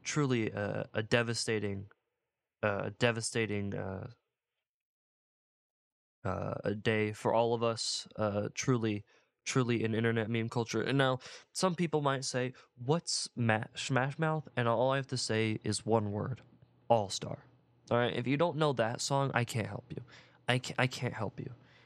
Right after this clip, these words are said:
Okay, if you don't know Shrek, if you don't know All-Star, I don't know how to help you. Okay, y-, you are too young for this world,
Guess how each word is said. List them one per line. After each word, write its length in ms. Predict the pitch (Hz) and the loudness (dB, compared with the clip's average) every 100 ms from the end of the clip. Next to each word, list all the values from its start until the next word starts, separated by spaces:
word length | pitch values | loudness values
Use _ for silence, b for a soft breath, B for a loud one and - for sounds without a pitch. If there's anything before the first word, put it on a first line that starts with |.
| b - | b 0
Okay, 160 | 123 | 0
if 200 | 113 120 | 0 2
you 60 | 139 | 4
don't 220 | 160 147 | 2 2
know 160 | 147 147 | 2 2
Shrek, 420 | - 120 120 - | 2 0 0 -4
if 100 | - | 0
you 60 | |
don't 200 | 123 131 | 2 2
know 140 | 139 131 | 2 0
All-Star, 540 | 107 110 - 107 107 | 0 -2 -2 -2 0
I 120 | - 127 | 2 4
don't 240 | 127 113 | 2 2
know 80 | 113 | 0
how 120 | 110 | 0
to 80 | 104 | -2
help 240 | - - | -4 -6
you. 140 | - 120 B B B B B - | -8 -10 B B B B B 0
Okay, 240 | 110 113 B B B - | 2 2 B B B -4
y-, 60 | 113 | -2
you 280 | - 117 113 | 0 2 2
are 120 | 113 | 2
too 180 | - 165 | 2 2
young 300 | 147 135 135 | 4 2 0
for 120 | 131 | 0
this 220 | 123 - | -2 0
world, 340 | 123 120 117 | 2 2 2